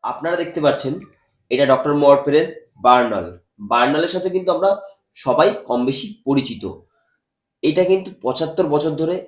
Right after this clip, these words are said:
এই ব্র্যান্ডের ট্রাস্ট। এটা কিন্তু পুরো সুন্দরভাবে প্যাকেজিং দিয়েছে। বার্নলটা কি কাজে ব্যবহৃত হয়?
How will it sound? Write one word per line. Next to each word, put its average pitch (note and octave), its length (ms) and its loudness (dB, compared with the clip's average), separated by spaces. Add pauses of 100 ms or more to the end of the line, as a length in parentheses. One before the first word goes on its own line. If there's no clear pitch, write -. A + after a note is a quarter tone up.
এই C#3 200 0
ব্র্যান্ডের C#3 520 -2 (140)
ট্রাস্ট। - 480 -2
এটা C3+ 140 -4
কিন্তু C#3+ 240 -4
পুরো D3 260 -8
সুন্দরভাবে D3+ 440 2
প্যাকেজিং C#3+ 340 0
দিয়েছে। C3+ 380 -6 (380)
বার্নলটা C#3+ 540 2
কি - 400 -8
কাজে C#3+ 180 4
ব্যবহৃত G2+ 280 2
হয়? E2+ 160 -12